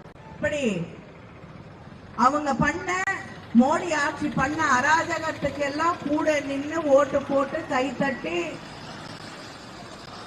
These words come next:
ரத்தின கம்பளம் விரிச்சு வரவேற்று எல்லாத்தையும் பண்ணிட்டு இன்னைக்கு நல்ல பிள்ளை மாதிரி நாங்க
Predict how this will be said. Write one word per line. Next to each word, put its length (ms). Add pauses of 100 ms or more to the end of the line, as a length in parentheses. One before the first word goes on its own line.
(500)
ரத்தின 480
கம்பளம் 420
விரிச்சு 460 (1200)
வரவேற்று 760 (460)
எல்லாத்தையும் 680
பண்ணிட்டு 400 (120)
இன்னைக்கு 340 (140)
நல்ல 160 (100)
பிள்ளை 260
மாதிரி 320 (1500)
நாங்க 200